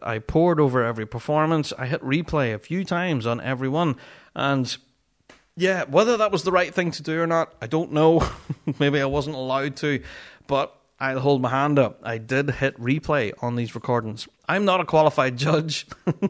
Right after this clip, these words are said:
<laughs> but I do th-, like to think that, you know, I can give some sort of a critique, 'cause I do have some sort of a body of experience in competitive piping and drumming. Uh, so, yeah, I did hope, I, I took pride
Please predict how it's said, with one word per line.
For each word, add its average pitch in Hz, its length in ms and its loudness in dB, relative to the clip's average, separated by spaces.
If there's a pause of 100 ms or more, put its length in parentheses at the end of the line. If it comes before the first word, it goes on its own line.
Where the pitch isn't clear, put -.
(160)
<laughs> - 560 -12
but 180 340 4
I 160 80 6
do 302 240 6
th-, - 140 -6
like 196 200 2
to 147 80 -10
think 175 300 0
that, 160 140 -6
you 185 60 2
know, 131 220 4 (120)
I 123 140 -6
can 160 600 0
give 131 400 -2
some 233 260 -2
sort 131 200 2
of 107 60 -2
a 104 60 -8
critique, 113 340 -8
'cause 113 140 -6
I 110 60 -2
do 147 220 -2
have 120 160 -4
some 131 280 -2
sort 120 160 0
of 104 60 -6
a 107 80 -4
body 104 280 -4
of 104 100 -10
experience 143 600 0
in 104 240 -8
competitive 110 600 -8
piping 110 280 -6
and 107 100 -8
drumming. 110 220 -6 (580)
Uh, 143 260 0
so, 180 460 4 (360)
yeah, 170 420 2 (180)
I 156 100 2
did 185 380 4
hope, - 540 2
I, 147 160 0 (120)
I 131 60 -4
took - 260 -6
pride 165 460 -2